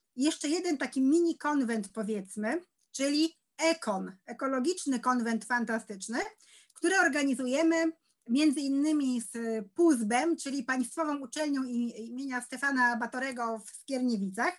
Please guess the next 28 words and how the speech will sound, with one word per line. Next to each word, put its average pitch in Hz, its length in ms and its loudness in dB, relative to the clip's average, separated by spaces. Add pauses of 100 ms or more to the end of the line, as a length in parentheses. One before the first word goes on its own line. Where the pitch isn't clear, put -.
(360)
z 233 60 -8
Nadleśnictwem 269 800 0
Skierniewice, 240 760 -2
z 233 40 -14
Miejską 254 440 -2
Biblioteką. 294 720 0 (480)
Ten, 349 180 6 (160)
e, 254 260 -2 (100)
Ekon 330 380 2
jest 320 200 0
poświęcony 277 720 0
głównie, 262 760 0
m, 240 140 0 (440)
Tolkienowi. 254 800 0 (580)
Dlaczego, 277 440 0
to 277 120 -2
zaraz 262 280 -4
powiem. 214 420 -2 (720)
E, 254 240 -4
ale 349 240 4
także, 320 520 0
em, 233 720 0
no, 269 440 -2
e, 233 180 -4 (100)
rozwija 302 440 2
nasze 269 260 -2
pasje 277 380 -2
historyczne, 269 760 -2